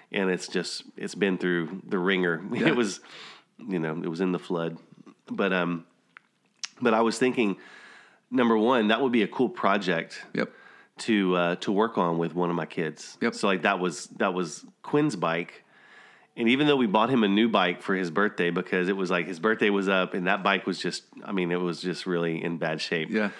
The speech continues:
Speaker 1: So it's like that, what better, you know, birthday present, you know, a brand new bike roll
Speaker 2: Uh-huh.
Speaker 1: out. But at the same time, it's like,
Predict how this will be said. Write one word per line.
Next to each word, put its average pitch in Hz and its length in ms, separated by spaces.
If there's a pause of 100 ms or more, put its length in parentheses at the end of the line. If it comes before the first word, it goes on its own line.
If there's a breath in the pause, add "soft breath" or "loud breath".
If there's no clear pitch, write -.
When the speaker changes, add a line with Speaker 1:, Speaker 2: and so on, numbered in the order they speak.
(180 loud breath)
Speaker 1:
So - 100
it's 98 80
like 92 220
that, 113 200
what 120 380
better, 104 480 (200)
you 110 180
know, 87 400 (260)
birthday 90 360
present, 85 460
you 85 120
know, 82 200 (320)
a 85 40
brand 82 300
new 80 80
bike 78 260 (100)
roll 127 200
Speaker 2:
Uh-huh. 156 80
Speaker 1:
out. 78 240 (440 loud breath)
But 131 80
at - 40
the 120 60
same 185 240
time, 101 280
it's - 120
like, 92 220